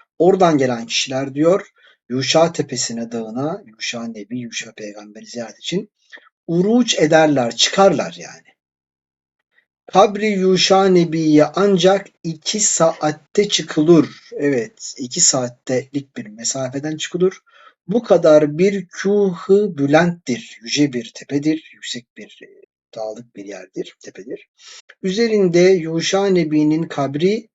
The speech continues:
ve bir tekyesi ve fukarası vardır. Ol Cibali Ali'nin,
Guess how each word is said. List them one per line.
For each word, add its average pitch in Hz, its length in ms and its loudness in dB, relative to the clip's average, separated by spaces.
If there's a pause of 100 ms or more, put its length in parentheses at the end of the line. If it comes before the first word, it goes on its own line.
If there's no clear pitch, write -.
(400)
ve 160 220 0
bir 208 220 2
tekyesi 156 920 0 (340)
ve 151 240 4
fukarası 156 800 2
vardır. - 540 -4 (1700)
Ol 226 300 6
Cibali 175 760 4
Ali'nin, 147 1080 4